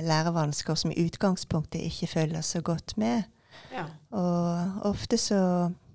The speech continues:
Speaker 1: blir vi møtt med det fra lærerne at, eh, det er ikke bare bra for elevene å sitte med den P C-en, for de har veldig fort for å gå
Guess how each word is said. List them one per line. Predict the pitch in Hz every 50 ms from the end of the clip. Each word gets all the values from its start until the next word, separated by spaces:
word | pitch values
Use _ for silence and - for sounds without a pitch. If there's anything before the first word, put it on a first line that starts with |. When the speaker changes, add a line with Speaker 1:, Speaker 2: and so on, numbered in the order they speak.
| - _
Speaker 1:
blir | - - 208 196
vi | 190 170 165
møtt | 175 233 294 - - - -
med | 233 208
det | 202 202 196 -
fra | - - - 180 175 175 175 165 175 220 -
lærerne | 190 175 170 170 175 185 185 180 170 165 160 160 165
at, | - _ -
eh, | 175 160 156 160 156 156 156 156 - _ - - _ _ _ _ _ _ _ _ - -
det | - 196 185
er | 190 185 185
ikke | - - - 190
bare | - 160 156 156 175 269 277 262
bra | 240 240 220 208
for | 208 - - 190
elevene | 180 180 180 185 175 170 165 170
å | -
sitte | 180 180 - -
med | 190 175 170
den | 156 151 156
P | - 170 151 151
C-en, | 156 - 165 156
for | 156 -
de | 160 170 165
har | 165
veldig | 175 165 170 190 190 233 240
fort | 294 277 277 - - -
for | - 247 226
å | 220 208 208 202 202 196 202 -
gå | - - 208